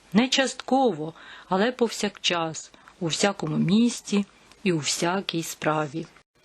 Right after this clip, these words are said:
Всяку думку, що віддаляє тебе від Господа, особливо погану, плотську думку, виганяй із серця якнайшвидше, як скидаєш із одежі і одну іскру, що потрапила на неї.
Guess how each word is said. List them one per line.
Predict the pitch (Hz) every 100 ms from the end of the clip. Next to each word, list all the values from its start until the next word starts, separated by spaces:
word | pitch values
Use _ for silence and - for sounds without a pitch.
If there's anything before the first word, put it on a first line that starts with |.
| _ _ _ _
Всяку | - - 302 311 220
думку, | 196 254 247 226 220 -
що | - 190
віддаляє | 180 165 190 214 247 214
тебе | 170 165
від | 160 143
Господа, | 170 240 - - 202 202 - - -
особливо | - 233 240 285 294 285
погану, | 247 196 208 254 226 180 - _
плотську | 175 226 247 - 226
думку, | 185 214 208 - 190 - _ _
виганяй | 165 240 269 277 302 262
із | -
серця | - 220 240 - 208 -
якнайшвидше, | 185 214 214 196 - 165 165 - - - - - - -
як | 202 -
скидаєш | - 190 202 233 226 170 196
із | 165
одежі | 147 175 247 247 214 208 -
і | 214
одну | 214 208 294 -
іскру, | 269 262 - - 151
що | - 165
потрапила | 170 180 175 170 165
на | 165 180
неї. | 180 170 156 156